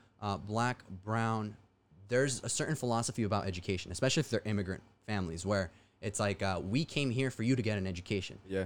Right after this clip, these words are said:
Speaker 1: And I'm paying, and, like, 'cause it's tuition, and we, we try to keep it very cheap. Um, there's some families that pay up to, like, uh, ten dollars a day to go there. So, uh, depending on your economic status
Speaker 2: Mm-hmm.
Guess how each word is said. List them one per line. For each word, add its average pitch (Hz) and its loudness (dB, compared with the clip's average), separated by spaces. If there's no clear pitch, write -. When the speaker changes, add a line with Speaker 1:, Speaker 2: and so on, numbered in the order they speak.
Speaker 1:
And 113 2
I'm 117 4
paying, 139 2
and, 107 0
like, - -4
'cause 135 2
it's 131 0
tuition, 120 -2
and 104 0
we, 117 2
we 120 0
try 135 4
to 110 4
keep 123 -4
it 104 0
very 104 2
cheap. 127 -2
Um, 104 0
there's 92 2
some 110 2
families 113 0
that 104 0
pay 113 0
up 101 0
to, 104 -2
like, 95 -2
uh, 87 -2
ten 123 -4
dollars 101 2
a 98 -4
day 95 -2
to 117 -6
go 110 0
there. 139 0
So, 101 2
uh, 98 -2
depending 110 0
on 104 2
your 101 2
economic 95 0
status 104 0
Speaker 2:
Mm-hmm. 107 -10